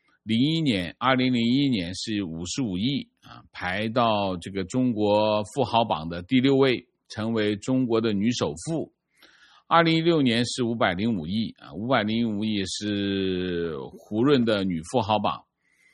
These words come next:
呃，二零二六年，今年是四百七十亿啊，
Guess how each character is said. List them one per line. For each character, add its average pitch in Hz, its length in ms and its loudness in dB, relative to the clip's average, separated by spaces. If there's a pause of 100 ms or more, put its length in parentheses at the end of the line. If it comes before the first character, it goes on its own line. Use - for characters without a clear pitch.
(220)
呃， 107 440 0
二 147 420 8
零 120 300 4
二 139 240 6
六 143 240 2
年， 80 320 -4
今 151 220 -2
年 95 280 -2 (160)
是 107 380 -4
四 151 240 -6
百 90 220 2
七 123 280 -4
十 127 160 -4
亿 117 140 0 (100)
啊， - 220 -20